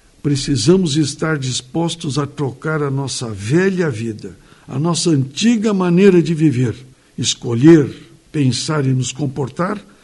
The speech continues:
por uma nova vida. Uma vida moldada e dirigida pelo Senhor. A troca começa com um momento de decisão que você tem que tomar, mas segue seu curso pela vida toda.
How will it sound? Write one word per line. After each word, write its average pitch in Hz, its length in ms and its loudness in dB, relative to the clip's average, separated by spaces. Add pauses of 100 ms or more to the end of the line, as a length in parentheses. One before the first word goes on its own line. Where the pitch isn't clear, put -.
(480)
por 143 160 2
uma 131 240 -2
nova 131 400 -2
vida. 95 400 -14 (460)
Uma 120 260 -6
vida 135 320 -2
moldada 131 580 0
e 170 60 0
dirigida 143 680 0
pelo 214 360 0
Senhor. 110 400 -10 (840)
A 135 140 -4
troca 233 340 -2
começa 220 880 -2
com 208 180 2
um 214 40 4
momento 190 480 4
de 214 120 -6
decisão 214 680 2 (800)
que - 80 0
você 147 320 0
tem 143 220 2
que - 100 -8
tomar, 120 400 -6 (920)
mas 127 220 0
segue 190 420 0
seu 170 240 4
curso 214 400 -2
pela 196 400 4
vida 202 380 0
toda. 110 440 -10